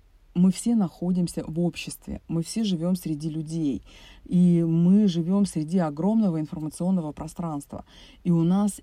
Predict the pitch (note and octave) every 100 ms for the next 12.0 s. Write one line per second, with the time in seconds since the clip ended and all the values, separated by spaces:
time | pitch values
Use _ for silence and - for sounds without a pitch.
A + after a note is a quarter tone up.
0 | - C#3 C#3+ C#3 G#3 - - _ _ _
1 | - - D#3 F3+ F#3+ A#3+ C4+ - - D3+
2 | D3 - F3 G3 - _ - D3+ D3 D#3
3 | F3+ F#3+ A3 G3+ E3+ D3+ D3 C#3+ D3+ E3+
4 | F3+ E3+ D#3 E3 F3 C#3 - - _ -
5 | - - E3+ E3 E3 G#3+ A3+ A#3 A#3+ -
6 | - G#3 A3 - F#3+ - - F3+ - D3+
7 | D3+ D#3 F#3 C4+ - D#3+ D3 - F3 E3+
8 | - E3 D#3+ E3+ F3+ D3+ C#3 - - -
9 | - - - - - _ _ - A#3 A3
10 | G3+ F3 E3+ G3+ G3+ F#3 D#3 C#3+ D#3+ F3
11 | A#3+ - D#3 C#3+ F#3 G#3 G3 F#3 F3 D#3+